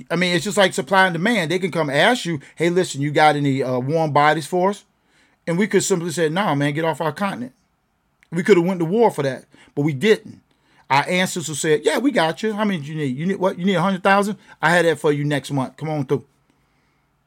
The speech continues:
And that's what they did. Okay, and that's what they did. So slavery, as far as I'm concerned, when it comes down to the black people,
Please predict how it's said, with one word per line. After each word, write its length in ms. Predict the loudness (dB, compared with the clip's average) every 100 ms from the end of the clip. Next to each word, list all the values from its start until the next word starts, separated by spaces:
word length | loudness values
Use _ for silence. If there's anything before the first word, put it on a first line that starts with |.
| _ _ _ _ _ _ -6
And 100 | -2
that's 160 | -2
what 80 | -2
they 100 | -8
did. 260 | -6 -8 -8 _ _ _ _ _ _ _ _ _ _ _ _
Okay, 180 | -2 -2
and 80 | 0
that's 180 | -2
what 100 | -2
they 120 | -6 -6
did. 240 | -10 -14 _ _ _ _ _ _ _
So 180 | -4 -4
slavery, 880 | -2 2 4 4 2 0 -2 -2 -12 _ _ _ _ _ _ _ _ _ -10 -8
as 120 | 0
far 160 | 2
as 80 | 4
I'm 200 | 4 2
concerned, 440 | 0 -4 -2 -2 -2
when 100 | -4
it 100 | -4
comes 200 | -6 -2
down 280 | -2 -2 -2
to 240 | -4 -4
the 100 | -4
black 300 | -2 -2 -2
people, 360 | -8 -8 -10